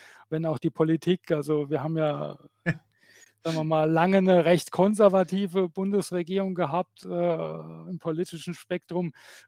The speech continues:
Speaker 1: Da war ja irgendwie I-T-Sicherheitsgesetz, war ja irgendwie, wir, wir hören alle ab und dann wird die Welt besser, ja. Und dazu haben
Speaker 2: <laughs>
Speaker 1: wir halt auch eine Meinung, äh, erstmal ges-, gesellschaftspolitisch. Also wir sehen uns da schon als Vertreter der, der Zivilgesellschaft, der, sag ich mal, mit,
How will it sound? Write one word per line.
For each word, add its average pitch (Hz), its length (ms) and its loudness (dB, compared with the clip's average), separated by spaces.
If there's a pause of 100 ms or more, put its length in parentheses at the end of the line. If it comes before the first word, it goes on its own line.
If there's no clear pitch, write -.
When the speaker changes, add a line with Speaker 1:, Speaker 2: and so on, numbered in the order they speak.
(140)
Speaker 1:
Da 160 240 0
war 160 180 0
ja 165 320 0
irgendwie 170 380 -6
I-T-Sicherheitsgesetz, 175 1300 -6
war 160 160 -2
ja 165 80 -2
irgendwie, 165 420 -8
wir, 160 220 -4
wir 160 160 -4
hören 170 200 -4
alle 165 220 -4
ab 156 220 -6
und 175 100 -8
dann 160 160 -6
wird 165 140 -8
die 151 120 -6
Welt 147 260 -2
besser, 120 300 -8
ja. 110 220 -14 (380)
Und 139 160 -8
dazu 139 320 -2
haben 156 140 0
Speaker 2:
<laughs> - 0 -
Speaker 1:
wir 151 240 -4
halt 147 180 -4
auch 151 240 -8
eine 165 100 -6
Meinung, 151 480 -4 (400)
äh, 160 640 -4
erstmal 165 460 -2
ges-, 156 260 -6
gesellschaftspolitisch. 180 1200 -4
Also 143 220 -8
wir 151 80 -2
sehen 165 240 -6
uns 165 180 -10
da 147 140 -4
schon 170 200 -8
als 160 200 -8
Vertreter 151 400 -8
der, 151 300 -2
der 147 180 -6
Zivilgesellschaft, 170 1000 -6
der, 143 140 -4
sag 143 160 -8
ich 135 120 -16
mal, 135 160 -10
mit, 139 260 -20